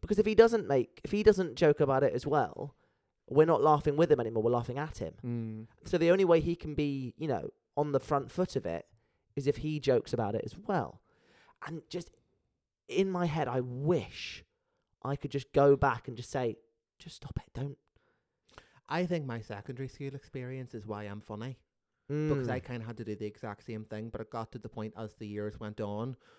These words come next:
Speaker 2: where I went from mumbling my responses under my breath to out loud.
Speaker 1: Yeah.
Speaker 2: So then it got to, like,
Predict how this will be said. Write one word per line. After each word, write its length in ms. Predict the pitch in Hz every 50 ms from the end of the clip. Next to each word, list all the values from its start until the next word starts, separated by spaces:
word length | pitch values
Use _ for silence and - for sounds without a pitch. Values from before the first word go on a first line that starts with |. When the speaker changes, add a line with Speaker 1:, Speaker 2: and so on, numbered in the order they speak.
| _ _ _
Speaker 2:
where 160 | 123 113 107
I 120 | 110 110
went 240 | 110 110 110 113 110
from 260 | - - 110 110 110 107
mumbling 460 | 107 107 107 107 120 113 117 113 113
my 140 | 110 104 107
responses 580 | 104 101 104 - _ 113 104 104 104 - 117 107 -
under 180 | - 107 101 104
my 140 | 104 101
breath 340 | 101 - 101 101 101 107 - -
to 140 | - - 101
out 160 | 101 101 -
loud. 400 | 110 104 101 104 110 131 147 -
Speaker 1:
Yeah. 300 | - 110 107 104 98 95 92
Speaker 2:
So 160 | - - 135
then 280 | 120 113 117 117 117 117
it 160 | - 113 -
got 260 | - 117 113 117 -
to, 160 | - 123 113 107
like, 180 | 107 110 107